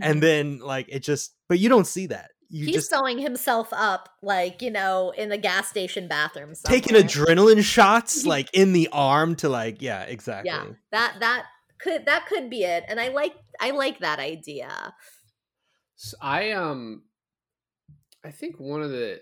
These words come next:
Speaker 3: one of the issues for me is, is similar to what you're saying. So it's like, there seems to be a lot of, like, opportunities for him to kill people in this movie that he just doesn't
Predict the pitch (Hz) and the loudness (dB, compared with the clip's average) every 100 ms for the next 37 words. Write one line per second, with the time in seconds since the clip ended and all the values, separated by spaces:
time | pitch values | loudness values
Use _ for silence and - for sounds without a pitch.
0 | _ - 139 151 123 - 131 - 117 - | _ -16 -12 -10 -10 -14 -16 -16 -16 -16
1 | 117 117 113 104 - - - - 117 113 | -14 -10 -10 -10 -14 -20 -20 -16 -14 -12
2 | 104 104 98 95 - 113 110 104 - 110 | -10 -12 -12 -16 -14 -12 -12 -14 -14 -14
3 | 104 117 110 _ _ _ _ 139 135 - | -10 -10 -12 _ _ _ _ -12 -12 -12
4 | 151 156 - 170 156 120 120 117 110 98 | -14 -14 -14 -10 -8 -6 -6 -6 -8 -12
5 | _ _ 110 107 113 107 - 113 113 117 | _ _ -10 -10 -12 -18 -16 -16 -14 -14
6 | 123 123 127 - - _ _ _ _ _ | -14 -14 -16 -20 -20 _ _ _ _ _
7 | _ _ 139 120 123 113 - 127 117 131 | _ _ -12 -10 -12 -12 -12 -10 -10 -12
8 | 123 131 127 123 - 135 131 131 113 110 | -12 -14 -14 -16 -14 -12 -10 -10 -10 -10
9 | 107 107 - 113 113 107 95 | -12 -16 -10 -10 -10 -12 -14